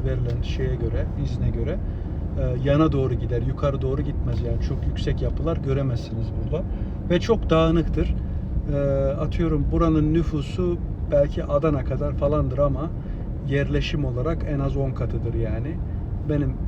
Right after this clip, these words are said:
kendi evimden şehir merkezine kırk beş dakikada gidebiliyorum.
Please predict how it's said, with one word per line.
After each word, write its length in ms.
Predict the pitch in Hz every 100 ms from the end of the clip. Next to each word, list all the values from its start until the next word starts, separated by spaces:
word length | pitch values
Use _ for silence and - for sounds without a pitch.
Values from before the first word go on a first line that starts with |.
| -
kendi 240 | 143 147
evimden 560 | 151 139 135 123 156 151 - - -
şehir 360 | - 147 143 143
merkezine 520 | 127 117 123 123 165
kırk 260 | - - 147
beş 200 | 143 -
dakikada 400 | - - 123 -
gidebiliyorum. 600 | - - - - -